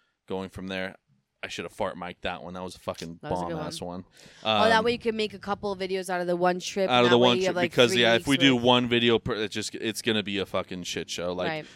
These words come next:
Speaker 1: w-, 'cause you always have to have something, like, backed up and ready to go, just in
Speaker 2: Mm-hmm.
Speaker 1: case. Oh, we can't film this week and all that stuff. But
Speaker 2: You guys should, should promote your stuff. Like, seriously, do TikTok videos.
Speaker 1: No, that's what I was gonna say. Like, w-, I'll,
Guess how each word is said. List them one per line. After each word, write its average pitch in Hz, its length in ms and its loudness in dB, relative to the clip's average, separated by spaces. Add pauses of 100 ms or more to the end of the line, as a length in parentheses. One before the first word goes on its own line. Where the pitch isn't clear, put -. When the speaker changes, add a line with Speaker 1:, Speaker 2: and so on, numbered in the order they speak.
(100)
Speaker 1:
w-, 107 280 -2
'cause 120 160 -2
you 123 80 6
always 120 200 4
have 107 120 -4
to 101 80 -4
have 95 160 0
something, 87 260 -8
like, 90 220 -10
backed 90 320 -4
up 87 160 -6
and 90 80 -10
ready 87 200 -6
to 87 40 -12
go, 107 160 -4
just 160 180 -8
in 165 60 -16
Speaker 2:
Mm-hmm. - 60 -16
Speaker 1:
case. 90 280 -6
Oh, 107 140 0
we 92 100 -6
can't - 260 -16
film 90 220 -10
this 85 180 -12
week 87 200 -10
and - 80 -16
all 78 80 -14
that 85 80 -12
stuff. - 360 -12
But - 200 -10
Speaker 2:
You 226 60 -10
guys 294 300 0
should, 240 300 2
should 214 240 -4
promote 220 380 -2
your 226 80 -2
stuff. 214 260 -4
Like, 190 180 -2
seriously, 254 340 -4
do 208 140 -6
TikTok 226 460 -6
videos. 151 300 -4
Speaker 1:
No, 151 100 4
that's 139 180 4
what 139 180 2
I 131 80 0
was 135 120 0
gonna 131 140 -2
say. 131 240 2
Like, 107 180 0
w-, 113 180 -10
I'll, 120 460 0